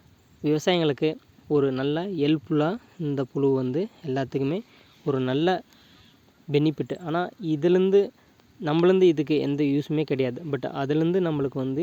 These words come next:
விவசாயத்துக்கு பயங்கரமா யூஸ்ஃபுல்லாகும். நாம இந்த புழுவுக்கு எந்த தொந்தரவும் பண்ணாத மஞ்சளை மட்டும் எடுத்துக்கணும். புழு பார்த்தீங்கன்னா, மஞ்சளுக்குள்ளேயே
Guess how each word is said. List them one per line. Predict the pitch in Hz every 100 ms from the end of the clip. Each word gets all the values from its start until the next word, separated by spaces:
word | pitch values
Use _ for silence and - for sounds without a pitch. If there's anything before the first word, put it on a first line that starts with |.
| 185
விவசாயத்துக்கு | 135 131 156 131 143 165 247 - - - - _ -
பயங்கரமா | 135 143 139 139 190 - _ _ _ _ _
யூஸ்ஃபுல்லாகும். | 147 - - 135 123 127 - _ _ _ _ _ _ _ - - - _ - - - - - - - 156
நாம | 147 185 196 175
இந்த | 180 190 -
புழுவுக்கு | 180 202 185 175
எந்த | 165 180 -
தொந்தரவும் | 156 156 180 190 -
பண்ணாத | 151 139 135 143 220 - - - - - - - - - 147
மஞ்சளை | 147 160 165
மட்டும் | 147 196 156
எடுத்துக்கணும். | 131 147 139 135 - - - - - - - - - - - - - - - -
புழு | 180 196 160
பார்த்தீங்கன்னா, | 147 147 156 175 - - 151
மஞ்சளுக்குள்ளேயே | 160 165 175 143 156 160 165